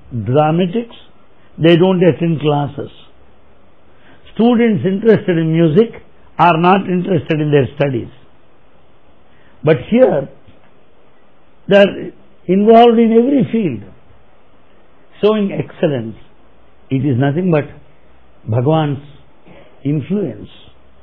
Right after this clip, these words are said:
the impact of Bhagwan on students. And then you will be also noticing outside, if this batch of students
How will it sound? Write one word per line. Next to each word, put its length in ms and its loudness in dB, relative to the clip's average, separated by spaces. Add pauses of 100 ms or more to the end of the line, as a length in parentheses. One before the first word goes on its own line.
(480)
the 160 -4
impact 580 -2 (640)
of 160 2
Bhagwan 560 0 (300)
on 240 2 (120)
students. 420 -8 (3000)
And 180 4
then 540 2
you 160 4
will 200 2
be 60 2
also 460 4
noticing 880 2 (280)
outside, 640 0 (920)
if 160 2 (120)
this 140 6 (180)
batch 220 4
of 260 -4
students 460 -2